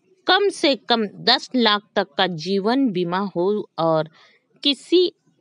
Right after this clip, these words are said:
प्रकार की हानि होने पर उनको या परिवार को मिल सके। पाँच, सभी राज्यों की बस में एक ही दिव्यांग यूडीआईडी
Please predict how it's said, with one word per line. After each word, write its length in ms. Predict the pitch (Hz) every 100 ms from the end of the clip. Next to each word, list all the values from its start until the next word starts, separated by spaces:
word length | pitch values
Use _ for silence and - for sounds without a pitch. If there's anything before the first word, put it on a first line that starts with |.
| _ _
प्रकार 480 | 208 208 - 226 226
की 240 | 202 220 196
हानि 340 | 180 185 214
होने 380 | 233 190 202 226
पर 280 | - 208 202
उनको 540 | - 226 220 - 233
या 200 | 202 185
परिवार 540 | - 220 277 320 311
को 300 | 302 262 247
मिल 280 | 220 214 247
सके। 440 | 214 180 147 139 104 _ _ - - - _ -
पाँच, 460 | 160 143 - - - _ _ _ _ _
सभी 420 | - 196 185 208
राज्यों 500 | 202 202 190 180 202
की 220 | 196 214
बस 380 | 175 202 233 -
में 160 | 233 220
एक 380 | - 247 269 -
ही 140 | 254 208
दिव्यांग 560 | 226 202 247 262 269
यूडीआईडी 800 | 269 233 233 226 226 220 220 202